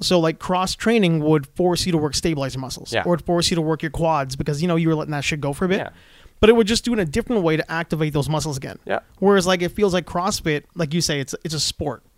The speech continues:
Speaker 2: It is.
Speaker 1: CrossFit in itself is a thing.
Speaker 2: Yeah.
Speaker 1: Yeah.
Speaker 2: That's true. Like,
Speaker 1: Where
Speaker 2: it is.
Speaker 1: like, it, it's like you can cross train to get better at CrossFit, but CrossFit
Speaker 2: Yes.
Speaker 1: is CrossFit.
Speaker 2: Yeah, CrossFit, cross training is a style of training. Where
Speaker 1: Yes.
Speaker 2: CrossFit is just a competitive thing
Speaker 1: Yeah.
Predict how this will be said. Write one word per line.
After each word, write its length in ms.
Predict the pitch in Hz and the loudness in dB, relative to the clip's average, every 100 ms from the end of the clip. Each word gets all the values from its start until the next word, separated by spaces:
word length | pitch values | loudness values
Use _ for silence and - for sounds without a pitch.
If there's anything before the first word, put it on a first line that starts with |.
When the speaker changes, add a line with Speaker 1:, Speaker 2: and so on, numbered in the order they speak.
| _ | _
Speaker 2:
It 100 | 110 95 | -8 -4
is. 80 | |
Speaker 1:
CrossFit 440 | 202 202 220 240 220 | -2 -2 0 0 0
in 120 | 190 | -2
itself 560 | 165 - - 196 165 - | -4 -2 0 0 0 -2
is 100 | 147 | -8
a 40 | |
thing. 360 | 135 - 139 143 - | -6 -6 -6 -8 -6
Speaker 2:
Yeah. 120 | 104 - _ _ _ _ - | -6 -6 _ _ _ _ -4
Speaker 1:
Yeah. 240 | 151 - - | -4 -4 -10
Speaker 2:
That's 160 | - 104 | -8 -8
true. 200 | - 92 - | -8 -12 -8
Like, 140 | 90 | 2
Speaker 1:
Where 120 | 190 | 4
Speaker 2:
it 40 | 180 | 6
is. 40 | |
Speaker 1:
like, 100 | 180 | 2
it, 160 | 208 214 | -2 -2
it's 180 | 202 | 0
like 220 | 196 190 196 | 2 2 2
you 100 | 226 | 2
can 140 | 220 | 2
cross 320 | - 208 233 - | 0 -2 0 0
train 240 | 208 202 | 2 2
to 40 | 170 | 2
get 160 | 170 | 2
better 220 | 165 175 | 4 4
at 80 | 147 | 4
CrossFit, 460 | - 151 147 139 - _ - | 0 -4 -4 -6 -12 _ -12
but 100 | 151 | -10
CrossFit 280 | - 175 160 170 | -4 -4 -4 -6
Speaker 2:
Yes. 80 | 127 | -8
Speaker 1:
is 120 | - | -10
CrossFit. 460 | - - - - - - | -12 -12 -12 -12 -12 -4
Speaker 2:
Yeah, 140 | 123 | -4
CrossFit, 500 | - 143 143 147 117 | 0 0 0 -6 -6
cross 260 | - 139 139 | -2 -2 -2
training 320 | - 135 113 | -6 -6 -6
is 100 | 95 | -8
a 40 | 85 | -12
style 280 | - 85 85 | -10 -8 -10
of 100 | - | -10
training. 340 | 117 95 - - | -10 -12 -16 -14
Where 100 | 85 | -2
Speaker 1:
Yes. 200 | 185 135 | 0 0
Speaker 2:
CrossFit 340 | 101 - 104 90 | -2 -4 -6 -6
is 300 | 90 80 - | -8 -12 -14
just 160 | 80 | -16
a 80 | 80 | -14
competitive 500 | 90 95 87 85 80 | -12 -10 -10 -10 -14
thing 480 | - - 82 80 78 _ - | -14 -14 -14 -14 -18 _ -6
Speaker 1:
Yeah. 200 | 208 | -6